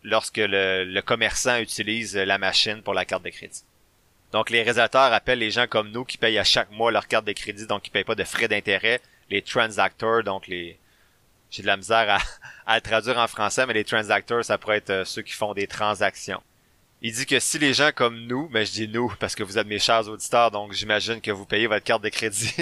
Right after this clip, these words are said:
<laughs> à la fin du mois, je l'espère pour vous. Il dit que les autres personnes vont être des revolvers, donc des revolvers, qui ont des dettes à long terme et qui vont payer des frais élevés avec leur carte de crédit. Donc le documentaire souligne que la plupart des problèmes surviennent lorsque les gens commencent à utiliser leur carte de crédit comme des comptes d'épargne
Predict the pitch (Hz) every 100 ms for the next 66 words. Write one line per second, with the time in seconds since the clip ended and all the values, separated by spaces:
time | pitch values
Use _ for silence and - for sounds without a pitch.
0 | - - - 170 - 127 104 101 143 135
1 | 107 - 117 - 107 101 139 - 120 127
2 | 135 120 110 151 170 131 - 156 127 110
3 | 120 110 104 123 117 110 104 113 107 92
4 | 107 101 104 98 120 113 104 107 123 139
5 | _ _ - 127 117 117 110 135 151 123
6 | 110 107 131 139 123 - 101 107 - 120
7 | 110 123 110 104 - 117 - 131 131 110
8 | 123 123 104 104 101 - 113 101 - 95
9 | - - _ _ _ 107 110 113 113 123
10 | 117 110 139 - 120 131 107 101 - 139
11 | 135 117 - 107 127 - 107 113 127 120
12 | 113 - 104 101 117 123 107 110 120 107
13 | 101 - 104 127 110 - 123 110 - 110
14 | 98 127 107 101 98 - 120 104 107 120
15 | 117 120